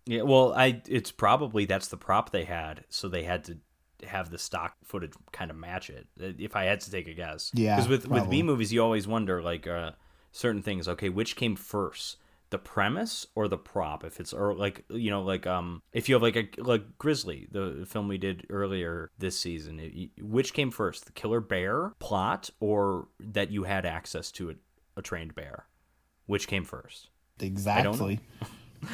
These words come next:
Speaker 2: Exactly.
Speaker 1: You
Speaker 2: I
Speaker 1: know,
Speaker 2: know,
Speaker 1: so it's
Speaker 2: I know
Speaker 1: kinda like
Speaker 2: I've
Speaker 1: that.
Speaker 2: come across, like, certain props or things or just whatever in my life and been like, "Oh, I have access to this. I should make a movie around it," you know?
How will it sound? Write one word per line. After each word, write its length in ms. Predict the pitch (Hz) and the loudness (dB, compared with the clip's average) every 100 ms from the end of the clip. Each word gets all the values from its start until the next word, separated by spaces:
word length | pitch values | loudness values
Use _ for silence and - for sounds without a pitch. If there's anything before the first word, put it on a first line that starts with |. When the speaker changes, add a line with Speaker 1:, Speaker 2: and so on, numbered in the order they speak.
| - | 0
Speaker 2:
Exactly. 420 | - 123 175 - | 4 6 8 8
Speaker 1:
You 40 | |
Speaker 2:
I 220 | 196 - | 10 10
Speaker 1:
know, 0 | |
Speaker 2:
know, 300 | 151 156 160 160 | 10 10 10 8
Speaker 1:
so 40 | - 64 | 0 -12
it's 100 | 101 | 2
Speaker 2:
I 120 | 143 | 8
know 100 | 170 | 10
Speaker 1:
kinda 60 | 170 | 12
like 100 | 151 | 10
Speaker 2:
I've 60 | 165 | 6
Speaker 1:
that. 60 | - | 4
Speaker 2:
come 140 | 143 | 4
across, 460 | 131 - 123 120 - | 4 4 6 6 4
like, 160 | 113 | 0
certain 500 | - 131 123 113 110 | 2 2 4 4 2
props 640 | 110 - 123 110 - - 127 | 2 4 4 4 0 -2 4
or 340 | 113 104 104 | 6 6 2
things 720 | 107 - 120 117 117 117 113 | 0 2 4 4 4 4 4
or 160 | 107 104 | 2 0
just 400 | 104 110 - 147 | 0 -4 -4 2
whatever 480 | 135 170 196 151 117 | 8 10 10 8 6
in 80 | |
my 140 | 110 110 | 6 6
life 420 | 113 123 104 101 - - 131 | 6 6 4 0 -8 -14 -6
and 160 | - 127 | 0 4
been 200 | 123 120 | 6 6
like, 260 | 123 123 - - | 4 4 2 6
"Oh, 140 | 208 | 8
I 80 | 135 | 8
have 180 | 139 123 | 6 4
access 440 | 165 196 127 110 | 2 2 0 -2
to 140 | - | -4
this. 200 | 76 76 | -10 -6
I 80 | 107 | -6
should 140 | 104 113 | -2 0
make 160 | 123 | 2
a 20 | |
movie 320 | 139 185 156 101 | 8 8 8 4
around 380 | 92 85 71 | 0 -4 -6
it," 120 | 76 - | -8 -6
you 140 | 98 | -4
know? 320 | 107 113 147 | 0 2 0